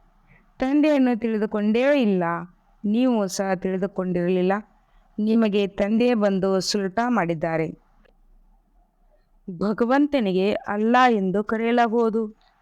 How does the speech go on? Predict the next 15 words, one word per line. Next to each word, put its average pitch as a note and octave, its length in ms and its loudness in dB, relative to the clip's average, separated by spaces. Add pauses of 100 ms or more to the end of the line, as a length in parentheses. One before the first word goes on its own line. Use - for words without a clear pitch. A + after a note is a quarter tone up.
(340)
ಅಲ್ಲ A3 300 0 (140)
ನಮಗೆ C4 340 0
ಓದಿಸಿ A3 640 -2
ಅಲ್ಲ A3 460 -2 (160)
ಪದವಿಯನ್ನು G#3 560 -2
ಕೊಡುತ್ತಾರಲ್ಲವೇ? A#3 800 -4 (680)
ಆದರೆ G#3 520 0
ಪರಮಾತ್ಮ G#3+ 760 -2
ಒಬ್ಬರೇ G#3 460 0
ಆಗಿದ್ದಾರೆ. F3+ 680 0 (500)
ಲಕ್ಷ್ಮೀನಾರಾಯಣ A#3 800 2 (100)
ಭಗವಾನ್ G#3+ 520 0
ಭಗವತಿ A3 460 -2
ಎಂದು G#3 240 -2
ಹೇಳಲಾಗುವುದಿಲ್ಲ. A#3+ 800 0